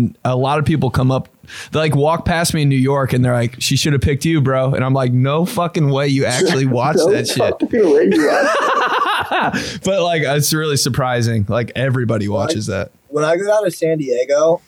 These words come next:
Speaker 3: I'm pretty sure that I get stopped about, like, maybe five to ten times a day, like, to the point that it's, like, almost like,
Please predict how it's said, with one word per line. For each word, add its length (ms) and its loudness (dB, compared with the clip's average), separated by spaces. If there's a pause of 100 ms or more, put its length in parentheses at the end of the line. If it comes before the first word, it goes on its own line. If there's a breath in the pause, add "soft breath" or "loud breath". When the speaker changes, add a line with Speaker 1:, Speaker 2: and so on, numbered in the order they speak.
Speaker 3:
I'm 140 -4
pretty 220 -2
sure 220 0
that 60 0
I 100 0
get 160 -2
stopped 380 -2
about, 240 2
like, 260 0
maybe 180 -2
five 320 0
to 40 -10
ten 240 -2
times 280 -6
a 40 -14
day, 300 2
like, 160 2
to 80 -4
the 60 -2
point 260 0
that 100 4
it's, 160 -4
like, 220 -2
almost 400 2
like, 180 2